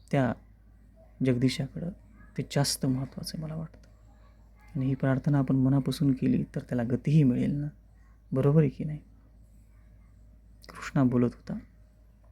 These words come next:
किरणच्या मनातले बरेचसे प्रश्न, शंका दूर झालेल्या होत्या. तिलाही आता कुठंतरी आत वाटत होतं की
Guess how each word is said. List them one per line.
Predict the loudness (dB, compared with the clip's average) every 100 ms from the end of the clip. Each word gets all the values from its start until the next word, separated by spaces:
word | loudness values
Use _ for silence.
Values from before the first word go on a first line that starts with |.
| -20 -20 -20 -20 -20 -20 -20 -20 -20 -20 -20 -2
किरणच्या | 2 2 2 0 0
मनातले | 2 2 2 0 0
बरेचसे | 2 4 2 -2 -18 -20 -20 -20 -20 -20 _ -20 _ -8 -6
प्रश्न, | 0 0 0 -4 -12 -14 _
शंका | -4 0 0 -2 -8 -10 -18 -20 -20 -20 -20 _
दूर | 2 4 2
झालेल्या | -2 -8 -10
होत्या. | -14 -18 -20 -20 -20 -20 -20 -20 -20 -20 -20 -20 -20 -20 -20 -20 -20 -6
तिलाही | 0 2 2 -2 -6 -14 -10 -6
आता | -6
कुठंतरी | -6 -6 -2 2
आत | 2 2
वाटत | 0 -2 -4
होतं | -12 -12 -12 -12 -20 -20 -20 _ -20 -20 -20 -20 -20 -20 -20 -20 -18 -4
की | -2